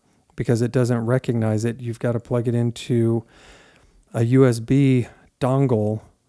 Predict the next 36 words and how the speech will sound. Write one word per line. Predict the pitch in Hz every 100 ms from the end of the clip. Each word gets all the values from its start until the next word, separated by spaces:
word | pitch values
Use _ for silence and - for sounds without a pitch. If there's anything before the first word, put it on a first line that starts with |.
| _ _
that | 131 120 113 120
allows | - 113 117 117 117 113 - _ -
the | 131 110
computer | - 110 131 120
to | 113
know, | 110 110 110
you | 139
know, | 110
that | 110 120
it's | 110 127
an |
input. | 151 147 113 - _
Okay, | - 139 - _ _ _ _ _ _ _ -
so | - 143
got | 143 135
that. | 120 110 - _ - - - _ _ _ _ _ _
Do | - 180
all | 151
that, | 139 131 131 - - - -
doesn't | 139 117 110
work. | 104 - - - _ _ _ _ -
And | 135
so | 147
I | 135
have | 156
to, | - 127 123 - _
you | - 131
know, | 117 110 _ _ _ _
mess | - 135 135
around | 135 123 117
with | 117 117
it, | 123
and | 123
it |
was | 123 117
just | 127